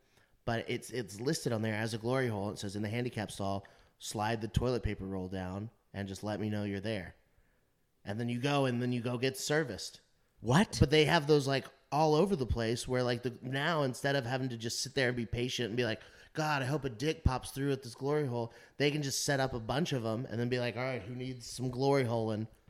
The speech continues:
Speaker 2: What do you mean, "I ca-, I hope a dick pops through"? There's people that wanna just suck dick?
Speaker 1: Yeah.
Speaker 2: What?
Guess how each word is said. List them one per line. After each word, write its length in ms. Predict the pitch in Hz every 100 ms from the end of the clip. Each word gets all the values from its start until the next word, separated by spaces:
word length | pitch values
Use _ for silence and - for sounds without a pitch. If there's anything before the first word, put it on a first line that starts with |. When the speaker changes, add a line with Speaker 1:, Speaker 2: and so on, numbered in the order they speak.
| - -
Speaker 2:
What 60 | 143
do 40 |
you 40 | 165
mean, 220 | 143 127 - _ -
"I 120 | 123
ca-, 160 | - -
I 120 | 117
hope 300 | 104 123 120
a 40 | 117
dick 240 | 117 110
pops 260 | 120 104 -
through"? 120 | 107
There's 120 | 104
people 280 | - 127 127
that 160 | 120 80
wanna 300 | 104 107 120
just 200 | 135 -
suck 220 | 139 -
dick? 300 | 170 185 - _
Speaker 1:
Yeah. 380 | - 233 294 135 95 - _ _ _ _ _ _ _ _ -
Speaker 2:
What? 500 | 98 131 196 220